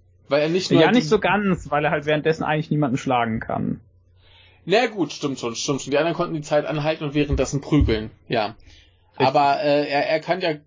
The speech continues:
Speaker 1: quasi sehen, was kommt und sich dann in Position bringen und er kann ja quasi schon mal ausholen und, äh, in die Richtung schlagen und dann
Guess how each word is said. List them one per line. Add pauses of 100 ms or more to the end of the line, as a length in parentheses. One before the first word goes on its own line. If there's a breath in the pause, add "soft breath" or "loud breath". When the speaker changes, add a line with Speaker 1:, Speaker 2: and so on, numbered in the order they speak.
(200)
Speaker 1:
quasi
sehen,
was
kommt
und
sich
dann
in
Position
bringen
und
er
kann
ja
quasi
schon
mal
ausholen
und,
äh, (200 soft breath)
in
die
Richtung
schlagen
und
dann